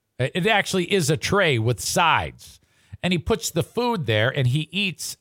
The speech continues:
off of that. That's, like, where he eats and watches T V. Okay. Um, he, uh, he doesn't believe in napkins.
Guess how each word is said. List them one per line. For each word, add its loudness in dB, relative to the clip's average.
off 0
of -4
that. 2
That's, -2
like, 0
where 0
he 0
eats -6
and -6
watches -4
T -12
V. -16
Okay. -8
Um, 2
he, 2
uh, 2
he -2
doesn't 0
believe 2
in 2
napkins. -2